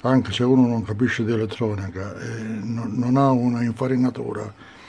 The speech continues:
<clears throat> che cosa deve fare? Tu hai tolto T I P trentasei, vai vicino al computer e controlla un pochettino se ce n'è uno equivalente che potrebbe andare bene. Non a sostituirlo così, eh, a occhio.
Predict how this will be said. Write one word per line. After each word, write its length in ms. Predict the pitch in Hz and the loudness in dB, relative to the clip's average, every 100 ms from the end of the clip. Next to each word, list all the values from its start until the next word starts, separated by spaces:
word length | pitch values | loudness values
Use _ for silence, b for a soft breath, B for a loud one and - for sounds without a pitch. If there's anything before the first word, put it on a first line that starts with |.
| B B - | B B -4
<clears throat> 480 | 151 - 95 87 | 0 0 -2 -8
che 100 | - | -10
cosa 300 | 113 143 135 | -2 0 2
deve 260 | 123 120 113 | 2 2 0
fare? 400 | 101 98 90 87 - | -2 -4 -6 -8 -2
Tu 160 | 143 123 | -2 0
hai 160 | 123 | 0
tolto 380 | 117 147 135 110 | 4 4 4 -4
T 100 | - | 0
I 60 | 131 | 0
P 100 | 123 | 0
trentasei, 680 | 113 113 104 95 98 87 85 - B B B B B | -2 -2 -2 -4 -4 -6 -8 -16 B B B B B
vai 200 | 123 151 | 0 4
vicino 340 | 147 131 127 117 | 4 4 4 2
al 120 | 107 | 2
computer 560 | 143 135 175 165 127 120 | 2 2 2 0 0 0
e 60 | |
controlla 480 | 110 127 113 143 127 | 2 0 4 4 4
un 40 | |
pochettino 720 | 104 123 139 139 123 135 110 95 | 2 2 2 4 4 4 2 -4
se 180 | - 117 | -6 -6
ce 140 | - 127 | 0 2
n'è 80 | |
uno 280 | 131 139 135 | 4 6 4
equivalente 800 | 107 120 117 147 135 107 101 92 - B B B | 4 0 2 4 4 2 -2 -8 -10 B B B
che 100 | - | -6
potrebbe 460 | 107 110 113 110 113 | -4 -2 -2 0 0
andare 260 | 110 110 110 | 0 0 0
bene. 500 | 113 127 104 90 - - - B B B B B B B - - - - - - - | 2 2 2 -4 -8 -20 -20 B B B B B B B -20 -20 -20 -20 -20 -18 -2
Non 320 | 127 156 131 | 2 4 2
a 100 | 123 | 0
sostituirlo 640 | - 110 127 123 123 113 | -2 -2 -2 2 2 2
così, 320 | 110 113 127 117 | 0 0 2 0
eh, 960 | 107 104 101 101 95 87 85 82 - | 0 -2 -2 -2 -4 -8 -12 -14 -10
a 80 | 110 | -4
occhio. 580 | 110 101 - - 101 | -4 -4 -8 -6 -6